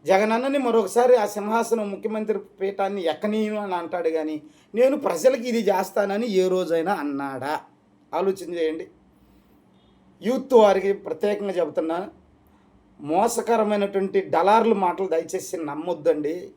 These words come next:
యువతరం, నీ ఓటు చాలా విలువైంది. డాక్టర్ బీఆర్ అంబేద్కర్ గారు మన కోసం ఎంతో కృషితో ఎందరినో ఒప్పించి మెప్పించి మనకు ఓటు హక్కును కల్పించాడు.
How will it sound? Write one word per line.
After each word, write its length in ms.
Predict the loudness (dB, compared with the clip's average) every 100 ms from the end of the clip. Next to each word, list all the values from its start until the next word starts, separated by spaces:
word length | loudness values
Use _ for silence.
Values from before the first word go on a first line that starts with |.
| _ -8
యువతరం, 500 | -8 -2 0 0 -4 -10
నీ 120 | -10 -4
ఓటు 280 | -4 -6 -8 -4
చాలా 160 | -2
విలువైంది. 640 | -4 -4 -2 -2 -2 -6 -10 _ _ _ -4
డాక్టర్ 360 | -4 -2 -4
బీఆర్ 400 | -4 -2 2 2
అంబేద్కర్ 500 | 0 0 -2 -2 -6
గారు 380 | -2 -2 0 0
మన 320 | -2 -6 -6
కోసం 600 | -6 -2 -2 -2 -6 -6 -10 _ _ _ _ _ _ -4
ఎంతో 480 | -4 2 2 2 -2
కృషితో 460 | -8 -8 0 6 8 6 0 _ -8
ఎందరినో 460 | -6 -4 -4 -2 -2
ఒప్పించి 680 | -2 -6 -4 -4 -4 -4
మెప్పించి 600 | -6 -6 -6 -10 -10 -12 -12 -12 -16 _ _
మనకు 260 | -6 -4 -2
ఓటు 300 | 0 2 4
హక్కును 320 | 2 4 0
కల్పించాడు. 600 | 0 -2 -6 -4 -2 -2